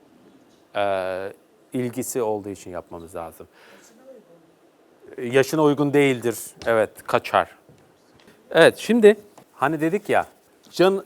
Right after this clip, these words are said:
can sıkıntısı yaşıyorsunuz, canınız sıkıldı ve can sıkıntısını gidermek için etkinlikler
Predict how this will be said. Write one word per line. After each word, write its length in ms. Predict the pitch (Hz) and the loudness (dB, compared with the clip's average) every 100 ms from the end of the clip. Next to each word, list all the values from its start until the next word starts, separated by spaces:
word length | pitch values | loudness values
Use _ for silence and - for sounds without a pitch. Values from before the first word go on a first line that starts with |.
| 131 | 0
can 200 | 185 196 | 4 4
sıkıntısı 500 | - - 160 - 175 | 2 -8 -8 -4 -4
yaşıyorsunuz, 600 | 139 139 117 - 156 127 | -2 -4 -8 -8 -10 -4
canınız 380 | 151 156 147 - | -4 -2 -6 -8
sıkıldı 680 | 165 - 143 131 175 165 _ _ - 135 | -8 -2 0 4 4 2 _ _ -6 2
ve 260 | 165 147 | 2 2
can 180 | 143 156 | 0 -2
sıkıntısını 480 | 160 - 143 - 139 | -2 -8 -6 -4 -4
gidermek 460 | 127 143 143 143 - | 0 4 4 2 -6
için 160 | 170 | -8
etkinlikler 800 | 139 - 147 131 - 123 113 - | -6 -6 -4 -6 0 2 2 -2